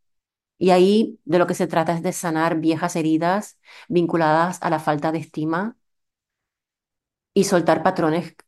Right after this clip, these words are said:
compulsivos vinculados al manejo de tus recursos, ¿sí? Un tránsito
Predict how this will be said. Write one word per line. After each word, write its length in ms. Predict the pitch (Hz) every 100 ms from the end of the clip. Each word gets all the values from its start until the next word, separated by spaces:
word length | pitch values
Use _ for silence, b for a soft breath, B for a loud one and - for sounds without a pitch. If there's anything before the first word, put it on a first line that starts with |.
| _
compulsivos 1120 | - 196 190 185 175 - 170 160 190 - - - _ _ _ _ _ _ _ _ _ _ _ _ _ _ _ _ _ _ _
vinculados 540 | 165 180 180 165 151 185
al 80 |
manejo 300 | 180 160 156 160
de 80 |
tus 120 | 151 156
recursos, 600 | 160 151 143 - 151 -
¿sí? 380 | - 180 226 269 _ _ _ _ _ _ _ _ _ _ _ _ _ _ _ _ _ _ _ _ - - _ _ _ _ _ _ _ _ _ _ _
Un 160 | 202 202
tránsito 960 | 233 254 247 240 220 208 202 165 -